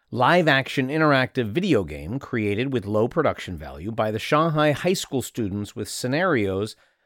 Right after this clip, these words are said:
such as unplanned pregnancy or giving sexual consent. Another highlight is Doctor Liu Wenli of Beijing Normal University, one of China's most famous sex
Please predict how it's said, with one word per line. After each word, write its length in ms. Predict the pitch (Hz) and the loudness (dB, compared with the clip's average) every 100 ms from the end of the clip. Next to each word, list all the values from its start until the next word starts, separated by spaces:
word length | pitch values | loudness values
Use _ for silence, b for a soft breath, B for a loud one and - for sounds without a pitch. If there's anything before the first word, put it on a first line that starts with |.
| - | -10
such 260 | - 135 143 | 0 0 2
as 160 | 127 - | -2 -2
unplanned 720 | 123 120 117 117 110 104 101 | 0 0 0 -2 -2 -2 -2
pregnancy 640 | - 160 151 143 143 147 | 2 2 2 0 0 0
or 320 | 139 127 127 127 | 4 4 4 0
giving 400 | 107 107 110 104 | -4 -4 -4 -4
sexual 420 | 110 - 98 87 | -6 -8 -10 -10
consent. 580 | - 87 - 120 73 - b b b b _ _ _ - | -10 -10 -6 -6 -6 -20 b b b b _ _ _ 0
Another 280 | 135 180 | 4 4
highlight 580 | 160 - 147 120 104 113 | 4 4 4 4 0 -2
is 200 | 135 110 | -4 -6
Doctor 580 | _ 127 113 - 113 101 | _ -2 -2 -2 -2 0
Liu 140 | 98 | 0
Wenli 840 | 98 120 110 98 104 110 139 107 - _ _ - | 0 0 0 -2 -2 0 0 0 -8 _ _ -4
of 240 | 117 110 - | -2 -2 0
Beijing 380 | 123 101 113 | 0 0 -2
Normal 380 | 107 127 151 123 | 0 2 4 2
University, 760 | 98 87 80 76 - 76 104 - | 0 -6 -10 -14 -14 -14 -14 -10
one 260 | 127 135 135 | 2 4 4
of 140 | 117 | 0
China's 360 | - 135 120 104 | -2 -2 -2 0
most 440 | 123 147 135 - - | 4 4 4 -4 -20
famous 640 | - - 151 120 85 - - | -10 0 2 2 0 -10 -10
sex 380 | - 113 - | -6 -6 -6